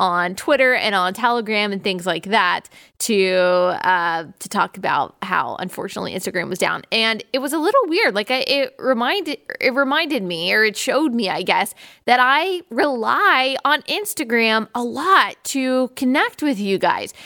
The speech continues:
And obviously, there have been days where I've been off Instagram, but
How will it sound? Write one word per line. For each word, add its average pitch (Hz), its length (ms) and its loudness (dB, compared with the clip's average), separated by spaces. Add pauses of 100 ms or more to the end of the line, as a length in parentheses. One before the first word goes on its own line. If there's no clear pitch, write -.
(100)
And 392 160 2
obviously, 311 400 -2
there 254 180 2
have 233 140 -4
been 226 240 0
days 226 180 2
where 247 100 2
I've 226 160 -2
been 220 280 0
off 185 300 2
Instagram, 247 720 0 (440)
but 247 280 4